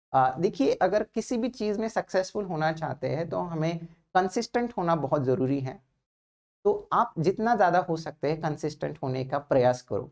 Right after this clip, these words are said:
मैं नहीं कह, कह रहा कि आप हंड्रेड परसेंट हो ही जाओगे, वो मेरे बा-, बारे में भी ट्रू है कि मैं भी कंसिस्टेंट नहीं हो पाता किसी चीज़, कई सारी चीज़ें हैं। तो कंसिस्टेंट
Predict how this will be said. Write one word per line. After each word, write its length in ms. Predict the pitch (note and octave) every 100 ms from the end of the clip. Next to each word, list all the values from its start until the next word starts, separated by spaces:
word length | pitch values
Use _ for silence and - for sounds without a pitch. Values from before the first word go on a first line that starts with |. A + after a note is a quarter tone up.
| -
मैं 100 | C#3
नहीं 200 | D#3+ F#3
कह, 260 | E3+ D#3 C#3+
कह 200 | D#3+ C#3
रहा 140 | C3
कि 140 | C#3 D3
आप 260 | C3 - _ _
हंड्रेड 260 | D#3 D3 D3+
परसेंट 300 | C#3+ E3+ E3
हो 160 | E3+ C#3
ही 140 | E3+
जाओगे, 440 | D3 A2 B2 - - _ D3
वो 180 | D#3+
मेरे 300 | E3 D#3+ F3+
बा-, 400 | E3 D#3+ - C3
बारे 280 | C#3 C#3 C#3
में 180 | C#3+ C#3+
भी 80 | D#3+
ट्रू 220 | D#3+ C3
है 180 | A#2+ C#3+
कि 320 | F3 E3 E3 - _ -
मैं 240 | C3 F#3+ G#3
भी 280 | A3+ F3
कंसिस्टेंट 640 | E3 D3+ D3 D#3+ D#3+ F#3 F3+
नहीं 180 | C#3+ E3
हो 140 | C#3+ A#2
पाता 340 | B2 A2+ C3+
किसी 300 | - C3+ C#3
चीज़, 220 | - - - _
कई 160 | A#3+ C4
सारी 220 | C3+ B2
चीज़ें 320 | B2 A#2 A2
हैं। 280 | A#2+ A#2 - _ _ _ _ _ _ -
तो 60 | -
कंसिस्टेंट 680 | G#3 A3 C#4 - C4+ C4+